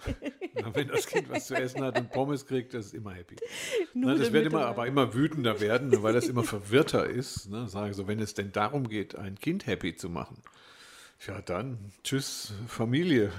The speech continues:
Speaker 1: Also das, das funktioniert ja nicht. Es geht ja nicht darum, dass ein Kind happy wird, sondern es geht darum, dass ein Kind gut wächst. So, dazu muss man mal gucken, was ein Kind eigentlich braucht. Und dann kommen jetzt die Eltern und sagen so, wir müssen dem Kind was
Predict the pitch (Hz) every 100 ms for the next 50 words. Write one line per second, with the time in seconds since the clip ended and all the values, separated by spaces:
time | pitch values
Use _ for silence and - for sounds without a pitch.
0 | 98 127 95 101 101 104 - 101 - 120
1 | 120 120 151 98 87 - - - 107 104
2 | 95 - 98 98 95 92 104 101 90 92
3 | - 120 139 143 - - - - - _
4 | 113 107 101 95 107 98 95 104 113 95
5 | 107 127 113 113 101 98 113 - - -
6 | - _ _ _ _ _ _ _ _ _
7 | _ _ _ 101 98 - 120 107 110 101
8 | - 135 127 98 101 123 117 104 110 -
9 | 101 107 101 95 - - _ _ _ _
10 | _ _ _ _ _ _ _ _ _ _
11 | _ _ _ _ _ - 117 117 151 170
12 | 123 85 117 143 170 165 117 120 139 147
13 | 135 131 123 131 139 151 123 104 131 135
14 | 117 117 117 - -